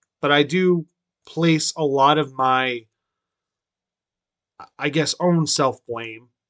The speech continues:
on the offense. I don't care how good your defense is. You can't win in the N F L when you've scored nine offensive points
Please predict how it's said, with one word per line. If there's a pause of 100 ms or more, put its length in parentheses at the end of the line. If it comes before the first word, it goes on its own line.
(160)
on (300)
the
offense. (2750)
I
don't
care
how
good
your
defense
is. (540)
You
can't
win
in
the
N
F
L (300)
when
you've
scored
nine
offensive
points